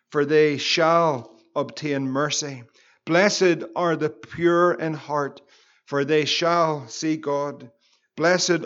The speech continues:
are the peacemakers, for they shall be called the children of God. Blessed are they which are persecuted for righteousness' sake,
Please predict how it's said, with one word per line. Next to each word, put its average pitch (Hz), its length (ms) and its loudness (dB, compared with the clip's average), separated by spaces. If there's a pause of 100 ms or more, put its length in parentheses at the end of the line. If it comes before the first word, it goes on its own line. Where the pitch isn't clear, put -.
are 170 160 2
the 160 140 0
peacemakers, 165 920 -4 (440)
for 151 160 0
they 160 160 2
shall 156 280 0
be 147 160 -4
called 165 680 0 (380)
the 147 100 -4
children 156 760 -2
of 135 260 -8
God. 139 500 -6 (380)
Blessed 180 480 2 (100)
are 151 200 -4
they 147 400 -6 (320)
which 143 200 -6
are 151 120 -2
persecuted 185 840 -2
for 165 200 -4
righteousness' 156 760 -4
sake, 143 360 -6